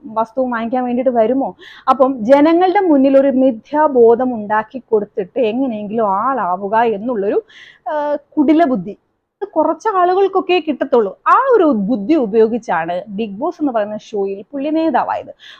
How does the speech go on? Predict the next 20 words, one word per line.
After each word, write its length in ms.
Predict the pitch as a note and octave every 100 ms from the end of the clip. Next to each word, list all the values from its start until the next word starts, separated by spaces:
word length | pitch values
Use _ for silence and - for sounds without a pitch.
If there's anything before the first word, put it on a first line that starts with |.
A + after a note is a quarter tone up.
| -
ബിഗ് 240 | A#3+ D4+
ബോസ് 260 | F4 A#4+ A#4
എന്ന് 120 | A4
പറയുന്ന 340 | F#4+ E4 D#4+ F4
ഷോയിൽ 560 | - D#4 D4 C#4 B3 -
ഒരാൾ 360 | C#4 C#4 B3+
വിൻ 320 | A3 A#3+ C#4 C4+
ചെയ്തു 400 | B3 A3+ G3 F3
അല്ലെങ്കിൽ 300 | A3 B3 A#3+
വിജയിയായി 760 | G#3+ F#3+ C4 C#4 B3+ G#3 A3+
എന്ന് 260 | A#3 G3+ A3+
വിചാരിച്ച് 540 | G3+ F3+ F#3+ F#3+ G3+ G3 _ -
അയാളെ 500 | G#3+ C4+ D4+ A#3 A#3
ഒരു 320 | G#3+ G#3 A3
ജനപ്രതിനിധിയാക്കാൻ 1500 | E3+ E3 A3+ B3 - A#3 A3 B3 A3 A3+ G#3 G3+ - G#3 G#3+ _ _ -
നിങ്ങൾക്ക് 320 | A#3+ A#3+ A3+
സാധിക്കുമോ? 500 | A3 F#3+ F3+ - D#3+ - _ _ _ _ _
ഒരിക്കലും 460 | A#3 A#3+ - D#4 D4+
അങ്ങനെ 200 | A3+ A3+
ചെയ്യരുത്. 540 | A#3+ A3 A#3+ F#3 F3